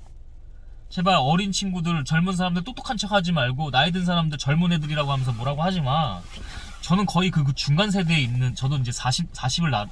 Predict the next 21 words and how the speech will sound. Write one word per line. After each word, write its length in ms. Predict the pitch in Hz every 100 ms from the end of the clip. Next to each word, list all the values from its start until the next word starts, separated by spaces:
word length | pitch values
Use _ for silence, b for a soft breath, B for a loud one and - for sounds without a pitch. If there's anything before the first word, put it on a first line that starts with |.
| 131
사십 300 | - 147 165
나이를 300 | 156 110 120
바라보거든요. 720 | 98 98 98 95 92 92 139 - - b b b b - - - - B B B - - - - - - - - - - - - - - - - - - -
여러분 180 | 113 113
공부밖에 520 | - 139 165 151 139
안 160 | 101 90
돼요. 140 | 101
제가 260 | - 135 131
이게 120 | 113
아무리 260 | 87 123 127
떠들어도 440 | 196 202 185 131
한번, 340 | 147 190 180 127 B B B -
어? 120 | 220 - - - - -
어떤 220 | B 147 196
사람들은 400 | 196 185 170 156
정말 320 | 147 170 - B B B 131
열 120 | 175
명 220 | 208 202
중 100 | 180
한두 240 | 226 247
명은 320 | 214 175 160